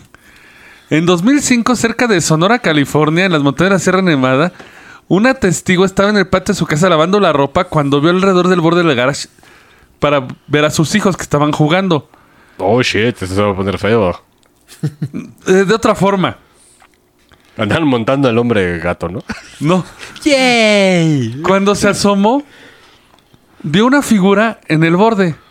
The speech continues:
Speaker 1: Tenía una cabeza pequeña, exactamente con la forma de un gato, y un cuerpo humanoide que aso-, que se asomaba por la esquina del garage.
Speaker 2: A ver, hold, hold, hold the phone. O sea, era un vato con, un vato tamaño real con la cabecita de gato.
Speaker 1: Era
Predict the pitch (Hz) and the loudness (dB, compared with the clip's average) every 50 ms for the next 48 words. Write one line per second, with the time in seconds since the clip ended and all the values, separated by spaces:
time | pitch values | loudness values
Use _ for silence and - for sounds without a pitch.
0 | _ _ - 160 170 214 247 277 - - 202 214 202 - 254 - - 165 - - | _ _ -2 0 0 2 0 0 0 0 0 0 0 0 -2 -2 -2 -4 -2 -2
1 | 175 175 185 214 226 220 - 151 - 196 196 190 - 208 202 196 180 226 - 180 | -2 -2 0 0 -2 -2 -2 -2 -2 -2 -2 -2 -2 -2 0 0 -2 -2 -2 0
2 | 160 143 131 127 - 165 180 196 190 180 180 180 170 156 151 156 - - 202 208 | 0 0 0 0 0 0 0 0 2 2 0 0 0 0 0 -2 0 -2 -2 0
3 | - 160 175 185 - 190 196 185 - - 214 202 190 165 151 151 156 170 196 190 | 0 -2 -2 -2 0 -2 -2 -2 0 -2 0 0 0 2 2 2 2 2 0 0
4 | - 170 147 127 - 147 131 - 151 139 - - - - 135 139 - 147 135 - | -2 -2 -2 -2 -2 -4 -4 -4 -4 -6 -6 -6 -4 -4 -2 -2 -2 -2 -2 0
5 | 151 151 160 170 190 202 202 - 160 151 139 135 131 135 - - 170 180 180 170 | 0 0 2 2 0 0 0 0 0 0 2 0 0 -2 -2 -2 -2 0 0 2
6 | 156 151 151 160 175 196 190 - - - _ - 95 90 95 98 - 151 190 196 | 2 2 0 0 0 -2 -4 -6 -10 -16 _ -8 -6 -4 -4 -2 0 0 2 2
7 | 180 156 135 - 185 226 185 - 240 262 202 - - 151 147 117 101 - - - | 0 -2 -2 -2 -4 -4 -2 -4 -2 -2 -2 -2 -2 -2 -2 -2 -4 -8 -14 -20
8 | - _ - - - - - - - 110 110 - 160 190 196 - - 165 180 190 | -20 _ -20 -20 -20 -20 -20 -12 -8 -6 -4 0 0 0 0 0 0 0 0 0
9 | 196 185 156 160 165 160 185 180 151 139 - 120 104 98 98 - _ _ - _ | 0 0 0 -2 -2 0 -2 -2 -2 -2 -4 -4 -4 -4 -4 -10 _ _ -20 _
10 | _ - 135 139 143 151 147 - 160 139 - 107 104 120 127 135 139 123 110 113 | _ -2 0 0 0 0 0 -2 -2 -2 -2 -2 0 0 2 2 2 2 2 0
11 | 127 127 - 123 107 98 95 - 101 95 95 101 120 131 131 107 92 101 113 - | 0 0 0 0 0 0 0 -2 -2 0 0 -2 0 0 0 0 2 0 0 0
12 | 285 427 - _ _ _ - 147 175 185 - | -2 -2 -4 _ _ _ -4 -2 -2 -4 -4